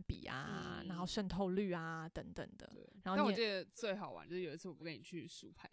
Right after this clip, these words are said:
Speaker 2: 面，
Speaker 1: 嗯。
Speaker 2: 然后数一数，旁边有一个人，<laughs> 就他也在偷拍照数牌面。
Speaker 1: 对，就发现竞-，竞争者，竞争者。
Speaker 2: 对，然后后来他也过来跟我说：“同行的哦。” <laughs>
Speaker 1: 对，就其实在这里真的去看门店是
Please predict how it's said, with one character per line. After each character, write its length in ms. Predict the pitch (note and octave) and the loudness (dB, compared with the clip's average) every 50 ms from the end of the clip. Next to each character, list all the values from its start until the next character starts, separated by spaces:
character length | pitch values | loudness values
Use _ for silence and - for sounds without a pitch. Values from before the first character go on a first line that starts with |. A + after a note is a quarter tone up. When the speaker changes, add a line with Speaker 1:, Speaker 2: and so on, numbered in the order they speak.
| - | -12
Speaker 2:
面， 160 | - - F#3 F#3+ - - - - - | -6 -4 -4 -4 -4 -6 -10 -12 0
Speaker 1:
嗯。 100 | - A3 | 2 4
Speaker 2:
然 60 | G#3 | 6
后 100 | G3 G#3+ | 8 8
数 160 | A3+ G3 G#3+ F#3 F3+ | 6 6 6 6 8
一 80 | G#3 - | 8 8
数， 340 | - - - A3+ F#3+ F#3+ - - D#4 A4 G#4+ F#4+ E4+ C#4 - | 8 8 8 8 8 6 4 2 2 4 6 8 6 6 4
旁 200 | - - A3 F#3 | 6 8 8 8
边 180 | G3 A3 A#3 B3 | 8 6 6 8
有 140 | A#3 F#3+ E3 | 10 8 8
一 80 | E3+ | 8
个 120 | E3+ G#3+ A#3+ | 6 4 2
人， 200 | F#3+ F#3 - F3 - - - - - | 2 2 0 0 -2 -2 -6 -10 -6
<laughs> 280 | - - - - A4 - | -4 2 12 12 12 12
就 280 | - C5 C#5 - G#4 - | 12 12 12 12 12 12
他 180 | - A#4+ F#4 | 12 12 12
也 180 | G#4 C4 G#3 - | 12 12 12 12
在 300 | - - - - D#4 D4 | 12 12 12 12 12 10
偷 320 | - - - C4+ A3+ A#3 | 10 6 6 8 8 10
拍 240 | A3 G#3 A#3 A#3 A#3 | 12 12 12 12 12
照 260 | A3 - B3 G#3+ C4+ | 12 12 12 12 12
数 220 | - - - F3+ F3 | 12 10 6 6 10
牌 400 | D#4+ D#4+ D4 - A3 G3+ F#3+ F3 | 12 12 12 12 12 12 12 10
面。 120 | - - | 8 6
Speaker 1:
对， 60 | G#3 F#4+ | 8 8
就 60 | C#4 | 12
发 140 | B3+ D4 C#4 | 12 12 12
现 100 | C4+ B3+ | 12 12
竞-， 240 | - - F4+ C4+ G3+ - - | 10 10 10 10 10 6 8
竞 180 | - D#4+ B3 | 10 12 12
争 160 | A3 A3+ A3 B3 | 12 12 12 12
者， 180 | A#3 G#3 - | 12 12 12
竞 140 | F3 G#3+ G#3 | 10 12 12
争 0 | |
者。 160 | E4 D4+ C#4 | 12 12 12
Speaker 2:
对， 20 | A#3 | 12
然 140 | A3+ A3+ | 12 12
后 80 | B3+ E4 | 12 12
后 160 | G#4+ G#4+ D#4+ | 12 12 12
来 100 | C#4+ B3+ | 12 12
他 160 | E4 D#4+ C#4 | 12 12 12
也 60 | A#3 G#3+ | 12 12
过 160 | - C#4 B3 | 12 12 12
来 60 | G#3+ | 12
跟 100 | G#3+ A#3+ | 12 10
我 80 | G#3+ G3 | 8 8
说 260 | - G#3 G#3+ A3 G#3+ - _ _ - | 8 6 6 6 2 -4 _ _ -4
：“同 200 | - F#3 E3+ F3 | -2 0 0 2
行 280 | G3+ F#3 C#3 D3+ D3+ | 0 0 -2 -2 -4
的 80 | - - | 0 8
哦。” 120 | - G#3+ | 10 10
<laughs> 1120 | - - - D4+ D5 C5+ - - D5 D5+ B4+ - - - A4+ A#4+ - D#5+ C5+ - A#4+ A4+ G#4 | 10 12 12 12 12 12 12 12 12 12 12 12 12 8 4 4 6 6 4 6 6 8 10
Speaker 1:
对， 460 | E4+ D4 B3 A3+ A3 G3+ F#3+ D3 C#3+ | 10 10 10 10 10 8 8 6 6
就 120 | - F4 G4+ - - - | 4 4 4 4 0 -2
其 160 | - - F4 F4+ | 6 8 8 10
实 160 | - G4+ F#4 | 10 8 6
在 160 | G4+ F#4+ - | 8 6 8
这 120 | E4 E4 | 8 6
里 80 | A#3+ F3+ | 6 6
真 140 | - G#3 A3 | 4 2 2
的 60 | G#3+ | 2
去 100 | G#3 A#3 | 2 0
看 200 | - A#3+ B3 F3+ | 0 0 0 0
门 180 | - - - - | 0 -4 -4 -2
店 180 | G#3 G3 F3 | -2 -2 0
是 300 | F#3 - G3 F#3 F3 - | 0 0 0 -2 -2 -4